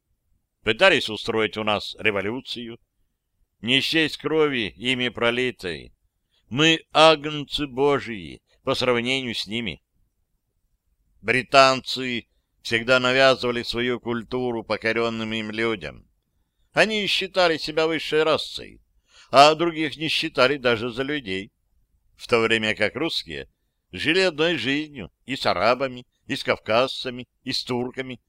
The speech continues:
и с поляками. И русская культура вбирала в себя черты всех других культур. Мы никогда не считали себя посланцами неба.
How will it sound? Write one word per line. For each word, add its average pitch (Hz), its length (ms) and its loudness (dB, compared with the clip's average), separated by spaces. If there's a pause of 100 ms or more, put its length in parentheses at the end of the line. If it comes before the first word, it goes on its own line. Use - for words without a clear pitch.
(180)
и 113 100 -10
с - 60 -8
поляками. 156 640 2 (760)
И 98 140 0
русская 123 460 2
культура 110 720 -6 (340)
вбирала 135 580 2
в - 60 -8
себя 127 340 0
черты 131 580 -4
всех 131 340 -4
других 113 400 -8
культур. 110 640 -4 (800)
Мы 156 180 0
никогда 160 640 0
не 156 80 -4
считали 143 480 -4
себя 104 360 -8 (340)
посланцами 120 720 0
неба. 120 460 -6